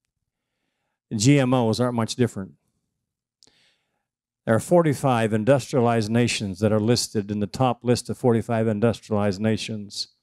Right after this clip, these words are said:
America is the one and only nation of the top forty-five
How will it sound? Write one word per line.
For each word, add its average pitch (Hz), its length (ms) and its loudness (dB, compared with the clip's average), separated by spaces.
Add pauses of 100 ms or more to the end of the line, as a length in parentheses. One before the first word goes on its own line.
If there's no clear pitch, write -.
(1040)
America 135 520 2
is 120 280 0
the 113 100 4
one 131 240 2
and 131 140 0
only 139 260 0
nation 120 420 0
of 107 140 -2
the 101 80 -6
top - 380 -2
forty-five 117 720 -2